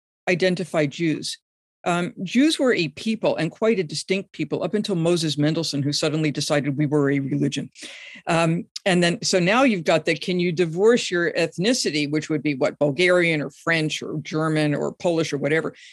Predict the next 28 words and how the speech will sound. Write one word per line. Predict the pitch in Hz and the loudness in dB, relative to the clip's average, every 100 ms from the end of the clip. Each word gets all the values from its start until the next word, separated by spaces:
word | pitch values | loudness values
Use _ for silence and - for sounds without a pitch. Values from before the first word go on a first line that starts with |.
| - | -12
Can | - 190 | -2 2
you | 180 | 2
divorce | 160 151 170 220 240 | 0 0 2 2 2
that | 160 143 | 0 0
from | - 156 | -2 -4
your | 151 143 | -2 -4
religion? | 147 160 247 170 139 | -4 0 0 0 0
Well, | 151 | 0
if | 156 | 0
Jews | 143 196 180 | 0 -2 0
are | |
just | 156 170 165 | 0 -2 -2
a | 147 | -2
religion, | 147 180 170 156 | 2 2 2 0
the | 147 | 0
answer | 151 151 | -2 -2
is | 147 147 | -2 -2
yes, | 139 | -4
you | - - | -6 -8
can. | - 233 170 - - - - | 0 0 0 -6 -20 -16 -2
If | 185 147 | -2 0
Jews | 196 196 170 | 2 2 4
are | 156 | 4
a | 151 | 4
people, | 151 240 233 196 175 160 | 2 0 2 2 0 0
no, | 151 147 | 0 0
you | 139 139 | -2 -6
can't. | - - 247 131 - | -6 -2 0 0 -4